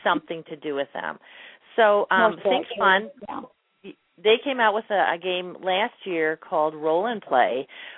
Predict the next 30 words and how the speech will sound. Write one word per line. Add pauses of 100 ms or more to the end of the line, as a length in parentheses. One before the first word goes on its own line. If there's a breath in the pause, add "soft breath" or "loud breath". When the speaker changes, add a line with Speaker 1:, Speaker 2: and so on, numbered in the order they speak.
(100)
Speaker 1:
which (100)
is (220)
a (440 soft breath)
soft (220)
cube (320 loud breath)
with
a
different
color
on
each
side,
and
the
child
basically
rolls
it,
and
if
the
color
on
top, (220)
let's
say
it's (120)
purple, (540 soft breath)
then
you,